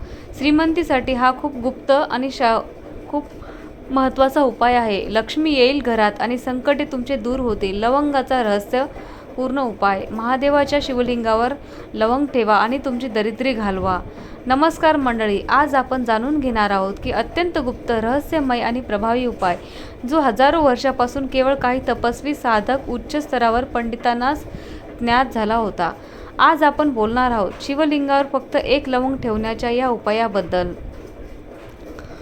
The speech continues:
होय मित्रांनो, एक लवंग जी आपल्याला श्रीमंती, सुख आणि समाधान संकटापासून मुक्ती देऊ शकते. ही एक साधी आणि खूप प्र-, पण प्रभावी गोष्ट आहे,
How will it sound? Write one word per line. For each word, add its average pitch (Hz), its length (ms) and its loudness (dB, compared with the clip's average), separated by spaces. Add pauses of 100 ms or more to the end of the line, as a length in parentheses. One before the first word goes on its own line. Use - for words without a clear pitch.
(240)
होय 277 220 6
मित्रांनो, 214 600 0 (160)
एक 277 240 -2
लवंग 233 520 2
जी 254 160 0
आपल्याला 262 440 2
श्रीमंती, 247 680 -2
सुख 277 440 -6 (540)
आणि 254 160 0
समाधान 247 640 2 (480)
संकटापासून 285 720 2
मुक्ती 262 360 -2
देऊ 240 220 2
शकते. 214 600 -4 (320)
ही 349 160 6
एक 311 220 4
साधी 285 540 2
आणि 277 320 0
खूप 311 180 0
प्र-, 254 260 2 (460)
पण 277 160 0
प्रभावी 254 460 2
गोष्ट 233 360 0
आहे, 202 320 0